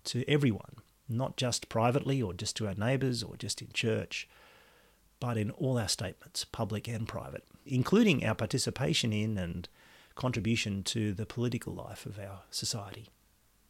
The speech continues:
Well, let me know what you think. I hope this has been stimulating, and perhaps you can fill out some of these points,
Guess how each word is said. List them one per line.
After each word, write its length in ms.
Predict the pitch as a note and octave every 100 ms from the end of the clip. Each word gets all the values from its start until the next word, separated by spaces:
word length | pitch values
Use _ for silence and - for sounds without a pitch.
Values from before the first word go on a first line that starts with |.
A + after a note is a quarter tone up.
| _ _ _ _ _ _ _ _ _ _
Well, 140 | C#3 C#3+
let 140 | F3
me 60 | C#3
know 160 | B2+
what 140 | A2+ -
you 80 | -
think. 300 | G2+ F2 -
I 240 | A#2+ A2 G2+
hope 140 | B2+
this 140 | A2 -
has 140 | A2
been 180 | A2 G2+
stimulating, 640 | - G#2 G2+ F#2 G2+ C#3
and 120 | D3 C#3+
perhaps 280 | D#3 -
you 100 | B2
can 360 | A2+ A#2 A2 A2
fill 340 | - - A#2+
out 260 | C3+ D#3+ -
some 180 | A#2 G#2
of 60 |
these 240 | G2 G2 -
points, 460 | - G#2+ G#2+ -